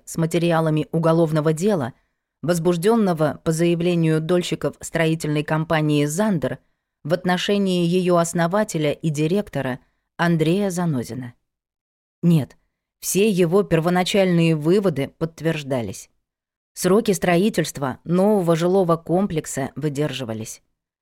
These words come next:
К качеству работ и используемым материалам претензий не было.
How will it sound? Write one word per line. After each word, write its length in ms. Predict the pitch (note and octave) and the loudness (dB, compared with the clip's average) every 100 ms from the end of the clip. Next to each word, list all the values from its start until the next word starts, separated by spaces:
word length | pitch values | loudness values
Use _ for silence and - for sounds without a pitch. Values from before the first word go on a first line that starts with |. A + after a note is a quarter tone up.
| _ _ _ - | _ _ _ -2
К 40 | |
качеству 460 | F#3 G#3+ G3+ F3+ F#3 | -2 0 -2 2 2
работ 420 | F#3 F3+ A#3 A#3+ | 2 2 0 0
и 180 | F3 F#3+ | 0 0
используемым 800 | F#3+ G#3+ G#3 E3+ E3 D#3 D3 C#3+ | -2 0 0 2 0 2 0 -2
материалам 760 | D#3+ E3 E3 D#3 D#3+ G3 F3 D3+ | -2 0 0 0 0 0 0 -2
претензий 540 | D3+ C#3 D#3+ E3+ D#3 | -4 -4 -2 -2 -2
не 200 | D3 D3+ | -2 -2
было. 280 | C3+ A2+ A#2+ | -4 -6 -10